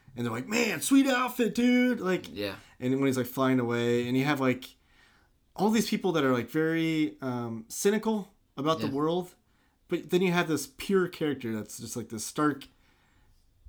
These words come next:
Speaker 1: you know, it's very, things are very, very black and white. It's very morally right or wrong, and he's in the center, and you have all these interesting characters around him.
Speaker 2: Yeah.
Speaker 1: And I think that's the interesting story to be told. And I think where Superman falters is not in the fact that he's so powerful,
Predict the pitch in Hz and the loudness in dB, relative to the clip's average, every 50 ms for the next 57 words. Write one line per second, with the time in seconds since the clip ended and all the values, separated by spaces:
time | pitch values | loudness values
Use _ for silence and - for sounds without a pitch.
0 | - _ _ _ _ _ _ _ _ _ _ 143 131 120 117 113 113 110 107 104 | -20 _ _ _ _ _ _ _ _ _ _ -4 -2 -2 0 -2 -2 -2 -4 -6
1 | 104 - - _ _ _ _ _ 147 143 - 139 135 - - 165 160 160 156 156 | -8 -12 -18 _ _ _ _ _ -16 -14 -14 -12 -12 -4 0 2 2 2 2 0
2 | 165 160 - 165 151 156 131 151 147 143 139 147 143 127 135 139 131 131 127 120 | -2 -2 0 0 0 2 2 2 2 2 2 2 2 2 2 0 0 0 -2 -4
3 | 110 107 101 98 - - 127 123 117 117 123 135 143 147 151 143 139 135 127 127 | -4 -4 -6 -6 -4 -4 -2 -2 -2 -2 -2 0 0 2 2 2 2 2 2 2
4 | 127 131 131 131 120 113 113 117 113 107 104 98 101 - - _ _ _ _ _ | 2 0 0 -2 -4 -6 -4 -4 -4 -4 -6 -8 -12 -14 -18 _ _ _ _ _
5 | _ _ _ _ _ 131 127 131 127 143 139 131 127 - - 135 131 117 107 104 | _ _ _ _ _ -4 -2 -2 0 0 0 0 -2 -2 -4 -4 -4 -4 -6 -6
6 | 101 98 - _ _ _ - 131 135 135 135 139 143 139 131 139 147 151 147 143 | -8 -12 -16 _ _ _ -4 -2 0 0 0 2 2 0 0 0 -2 -4 -6 -6
7 | 127 - 127 123 131 120 117 117 101 98 107 117 117 113 110 101 98 87 95 - | -6 -6 -4 -4 -2 -4 -4 -4 -6 -6 -4 -4 -4 -4 -6 -8 -10 -14 -16 -20
8 | _ _ _ - 120 120 120 110 110 123 131 127 160 165 170 165 165 - 160 143 | _ _ _ -18 -14 -12 -12 -10 -6 -6 -2 0 2 2 2 2 2 0 -2 -2
9 | 123 131 131 143 127 127 123 120 110 104 107 - - 139 120 113 110 101 101 - | -2 -4 -6 -4 -2 0 0 0 0 -2 -6 -4 -2 -2 0 0 -2 -6 -8 -12
10 | _ _ - _ - _ _ _ _ _ 123 131 139 139 185 185 185 - 156 160 | _ _ -20 _ -20 _ _ _ _ _ -4 -4 -2 0 0 -2 -2 -2 0 2
11 | 151 147 139 139 135 135 127 127 - - - - - _ _ _ - - 165 151 | 4 4 4 4 4 4 2 -2 -4 -10 -20 -20 -20 _ _ _ -8 -6 -4 -2
12 | 156 147 127 131 - 160 160 165 156 139 120 110 107 113 107 110 131 135 151 143 | 0 0 0 0 0 0 0 0 0 0 -2 -2 -4 -6 -6 -4 -2 -2 -2 -2
13 | 123 - - 120 110 110 - 113 104 - 117 107 101 98 - 110 - - 131 127 | -4 -6 -10 -12 -12 -8 -8 -8 -8 -8 -8 -8 -8 -8 -8 -12 -6 -4 -2 -2
14 | 120 104 - 104 98 95 95 - | -2 -2 -4 -8 -8 -8 -8 -12